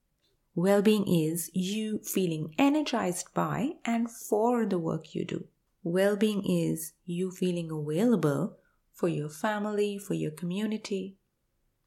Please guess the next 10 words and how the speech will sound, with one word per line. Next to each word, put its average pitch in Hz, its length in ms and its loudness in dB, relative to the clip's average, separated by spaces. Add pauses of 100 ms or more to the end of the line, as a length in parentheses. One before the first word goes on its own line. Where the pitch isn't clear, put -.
(380)
Guess 233 320 2
what? - 360 -6 (680)
This 240 560 2 (140)
does 220 200 2
not 240 320 0
come 214 220 -2
from 196 600 -4 (200)
a 220 80 2
bubble 185 300 2
bath, - 420 -6